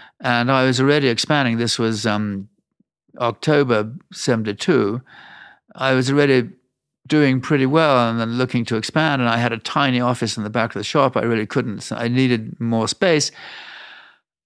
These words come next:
And, um, the locksmith shop went out for auction. No one was really bidding. We bought it. And so I took over the locksmith shop,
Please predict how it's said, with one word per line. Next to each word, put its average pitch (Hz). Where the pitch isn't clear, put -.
And, 143
um, 131
the 123
locksmith 135
shop -
went 123
out 113
for 113
auction. 139
No 120
one 110
was 104
really 101
bidding. 117
We 107
bought 135
it. 123
And 123
so 135
I 135
took 143
over 143
the 123
locksmith 123
shop, 139